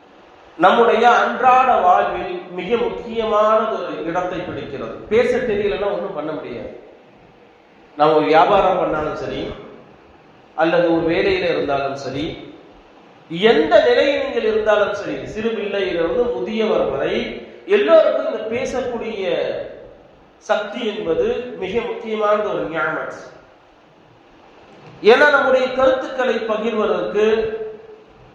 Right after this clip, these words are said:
நம்முடைய ஆலோசனைகளை சொல்வதற்கு, நம்முடைய அன்பை வெளிப்படுத்துவதற்கு, கோபத்தை வெளிப்படுத்துவதற்கு, எல்லோர்-,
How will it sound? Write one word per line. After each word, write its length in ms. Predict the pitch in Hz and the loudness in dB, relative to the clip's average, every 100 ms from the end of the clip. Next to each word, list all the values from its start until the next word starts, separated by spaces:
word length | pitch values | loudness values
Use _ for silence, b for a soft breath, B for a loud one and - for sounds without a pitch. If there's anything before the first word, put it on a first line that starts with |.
| - - - | -20 -20 -2
நம்முடைய 340 | 196 208 226 226 | 2 4 6 6
ஆலோசனைகளை 840 | 240 269 269 269 240 220 208 190 | 6 4 4 2 0 -2 -4 -6
சொல்வதற்கு, 1040 | 208 202 196 185 165 - 196 214 214 214 - - - - - - - - - - _ _ _ - - - - | -6 -6 -6 -4 -4 -4 -2 0 0 -4 -6 -12 -14 -18 -20 -20 -20 -20 -20 -20 _ _ _ -20 -20 -20 2
நம்முடைய 800 | 247 254 240 220 240 247 247 - | 4 6 6 6 4 6 4 2
அன்பை 300 | 233 254 269 | -2 0 2
வெளிப்படுத்துவதற்கு, 1160 | 240 214 220 208 185 170 170 170 170 220 226 226 | 2 2 0 -2 -4 -4 -2 -2 0 4 6 8
கோபத்தை 480 | 247 262 269 254 214 | 8 8 6 2 0
வெளிப்படுத்துவதற்கு, 1300 | 196 185 175 160 165 151 151 147 151 202 208 208 - - | -2 -4 -4 -4 -4 -4 -6 -8 -4 -2 -2 -4 -6 -8
எல்லோர்-, 720 | 165 208 247 262 262 262 - | -4 -4 0 6 6 4 0